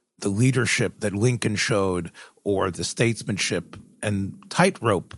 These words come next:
walk that George Washington did, uh, coming before the revolution. And listen, you've been teaching history.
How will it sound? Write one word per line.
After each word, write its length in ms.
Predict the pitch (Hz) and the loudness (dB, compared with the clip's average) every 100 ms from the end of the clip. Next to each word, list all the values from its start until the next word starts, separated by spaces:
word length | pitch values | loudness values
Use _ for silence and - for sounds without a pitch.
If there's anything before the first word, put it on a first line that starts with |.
| - | -2
walk 460 | 104 104 - - _ _ _ - | 2 4 2 -6 _ _ _ -4
that 100 | 95 | -2
George 340 | - 104 98 | 0 0 2
Washington 580 | 104 98 120 110 - 95 | 2 2 2 0 -2 -2
did, 420 | 92 92 92 78 - | 0 0 0 -2 -4
uh, 320 | 92 87 87 - | -2 0 -2 -4
coming 380 | 131 110 101 92 | -2 0 0 -2
before 340 | 101 - 110 | -6 -2 -2
the 80 | 98 | 0
revolution. 640 | 101 95 101 87 104 95 | -2 -2 -4 -4 -4 -4
And 180 | 90 87 - - - - | -4 -6 -10 -18 -4 2
listen, 220 | 202 139 | 4 6
you've 100 | 180 | 6
been 100 | 233 | 6
teaching 320 | 208 220 151 | 4 4 4
history. 600 | 107 - - 98 104 147 | 4 0 0 0 2 0